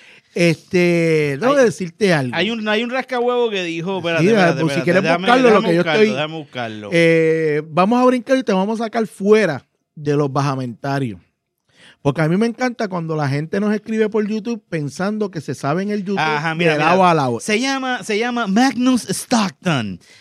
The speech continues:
Speaker 2: y dice, "Explícanos esta matemática. Tienen los miso views", eh, que él quiso decir los mismos,
Speaker 1: Ujú.
Speaker 2: eh, que, eh, desde que arrancaron, un promedio de mil por video y siguen subiendo los suscriptores.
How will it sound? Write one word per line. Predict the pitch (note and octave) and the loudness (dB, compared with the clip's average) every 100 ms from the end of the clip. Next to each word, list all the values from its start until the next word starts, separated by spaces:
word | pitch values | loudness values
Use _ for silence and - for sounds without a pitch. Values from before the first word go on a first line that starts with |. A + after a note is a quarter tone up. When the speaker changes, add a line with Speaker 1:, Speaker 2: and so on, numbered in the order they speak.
| - | -8
Speaker 2:
y | D3 | -4
dice, | F3 G3+ - D#3+ C3+ | -2 -4 -4 -4 -4
"Explícanos | E3 - B3+ D4+ C#4+ B3+ A3+ | -8 -6 -6 -4 -4 -2 -4
esta | A3 A3+ | -2 -2
matemática. | G#3+ G#3+ G#3 F3+ C#3 A2+ A2 G#2 G2 _ _ _ | -2 -2 -4 -4 -6 -6 -8 -8 -8 _ _ _
Tienen | G#3+ C4+ C#4 | -6 -4 -2
los | C4 G3 | -2 -2
miso | D3+ F#3+ D#4 - B3+ | -2 -2 -2 0 0
views", | G#3+ A3 F#3 G3 - - _ _ _ | 0 0 0 0 -4 -14 _ _ _
eh, | A#2+ C3 C3 | -6 -4 -4
que | B2 | -6
él | A#2+ | -10
quiso | D3 C#3+ | -10 -10
decir | B2+ B2+ | -8 -8
los | A#2 | -8
mismos, | A2 G2 F2 - | -8 -12 -14 -18
Speaker 1:
Ujú. | D3+ C#3 F#3+ | -16 -14 -6
Speaker 2:
eh, | C#3+ D3+ C#3 | -2 0 0
que, | D3 E3+ D#3+ | 0 0 0
eh, | D3+ | -4
desde | C#3+ D#3 D3+ | -4 -4 -2
que | C#3 | -4
arrancaron, | C#3 F#3 G3+ C#4 B3+ D3 | -4 -4 -2 -2 -2 -4
un | A2 A#2 | -6 -6
promedio | F#3+ F3 F#3+ G#3+ G#3 | -6 -4 -4 -2 -2
de | F3+ | -2
mil | E3 F#3 | -2 -4
por | G3 G3 | -4 -4
video | G3 G#3 A#3+ G#3+ C3 | -4 -4 -2 -2 -4
y | B2 | -10
siguen | - C3+ F#3+ | -12 -10 -10
subiendo | G3 G#3 D#3 F3 G#3+ | -8 -6 -4 -4 -4
los | G#3 - | -6 -6
suscriptores. | A3 - G#3 D#3 C4 D4+ A#3 | -8 -6 -10 -6 -2 0 0